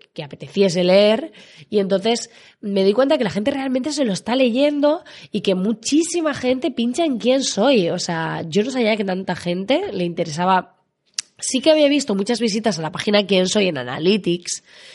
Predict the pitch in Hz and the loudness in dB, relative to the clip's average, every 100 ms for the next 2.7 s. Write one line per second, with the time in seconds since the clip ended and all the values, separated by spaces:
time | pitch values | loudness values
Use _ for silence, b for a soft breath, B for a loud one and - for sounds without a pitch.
0 | B _ 185 160 170 151 170 190 185 175 | B _ 0 2 -2 0 2 2 2 -4
1 | 175 - - 175 185 185 - 190 185 170 | -4 -8 -6 -4 -2 -4 -2 -2 0 -2
2 | 160 165 165 180 180 175 | -4 -2 2 4 4 2